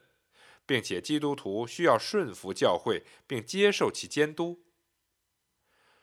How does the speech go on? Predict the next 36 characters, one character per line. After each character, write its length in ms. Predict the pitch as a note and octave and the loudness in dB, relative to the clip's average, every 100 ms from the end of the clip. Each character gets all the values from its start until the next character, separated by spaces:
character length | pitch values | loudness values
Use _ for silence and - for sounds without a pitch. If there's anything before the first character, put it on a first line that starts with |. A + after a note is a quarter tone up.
| _ | _
顺 380 | - - C4 E3+ | -10 0 2 2
服 220 | B2 A#2 | 2 2
这 160 | A2+ A#2 | 4 2
个 160 | - | 0
词 400 | F#2 - F2+ F2+ - | -6 -8 -8 -8 -6
也 140 | G#2+ | -6
许 240 | - G#2 | -4 -4
很 260 | G#2+ - D#2+ | -6 -10 -12
吓 260 | - D#3 G2+ | 2 4 4
人， 360 | D#2 D2+ A2+ _ _ _ _ - | 0 -16 -16 _ _ _ _ 0
特 160 | G#3+ | 2
别 120 | D3 | 4
是 320 | B2 - A2 - | 2 2 -2 -2
用 160 | D3+ A#2 | -4 -2
于 100 | A#2+ | 0
教 240 | G3 C3+ | 6 6
会 240 | - A3 | 6 0
的 140 | D#3 F2 | 0 -4
时 160 | - | -8
候， 340 | D#2+ - D#2+ - _ _ _ _ _ _ | -10 -10 -14 -18 _ _ _ _ _ _
但 200 | C#3+ A#2 | 6 6
必 320 | - G#3 A2+ | 4 -2 -2
须 280 | F2 - A3+ | -4 -4 -4
得 100 | - - | -4 -6
这 100 | F#2+ | -8
么 140 | D#2 | -8
说。 340 | - E2 - _ _ _ _ _ _ - | -10 -10 -12 _ _ _ _ _ _ 4
当 160 | C3 | 4
你 80 | A2 | 4
成 220 | - A2 | -2 -2
为 280 | G#2 G2 G#2+ - | -2 -4 -4 2
教 180 | E3 | 6
会 160 | B2+ B2+ | 6 4
成 320 | G2 - A2+ | -2 -4 -2
员 220 | D3+ E2 | -2 -2
时， 320 | D#2+ - E2+ | -6 -10 -10